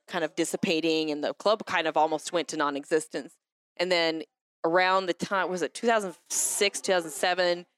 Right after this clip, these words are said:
people were trying to talk, retalk the numbers 'cause they were noticing the deer populations. They were noticing that the cougar numbers were going up and all that stuff.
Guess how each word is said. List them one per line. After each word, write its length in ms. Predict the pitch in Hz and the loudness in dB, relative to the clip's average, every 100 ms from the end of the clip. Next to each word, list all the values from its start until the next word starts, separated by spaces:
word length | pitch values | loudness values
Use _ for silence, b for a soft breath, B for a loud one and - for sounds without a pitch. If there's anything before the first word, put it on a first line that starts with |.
| _ _ _ | _ _ _
people 180 | 226 202 | 4 6
were 120 | 180 | 4
trying 200 | - 175 | 2 0
to 40 | |
talk, 360 | 160 196 170 170 | 0 4 4 4
retalk 460 | 196 208 202 165 - | 2 2 2 0 0
the 80 | 165 | -2
numbers 380 | 165 180 165 | 0 2 0
'cause 140 | - 160 | 0 -2
they 100 | 151 | 0
were 100 | 151 | 0
noticing 320 | 160 156 151 | 0 -2 -4
the 60 | 147 | -2
deer 200 | 208 214 | 0 2
populations. 840 | 214 196 214 196 190 180 190 170 | 2 2 2 2 2 0 -4 0
They 100 | 160 | 0
were 80 | 151 | 2
noticing 380 | 156 156 165 | 0 0 -6
that 140 | 147 131 | -6 -2
the 260 | 139 127 135 | 0 0 -2
cougar 240 | 220 202 | -4 0
numbers 260 | 202 190 185 | 2 0 -2
were 60 | 185 | 0
going 240 | 185 170 | 0 2
up 140 | 165 - | 0 0
and 80 | |
all 100 | 156 | 2
that 180 | 165 - | 2 0
stuff. 160 | - | -2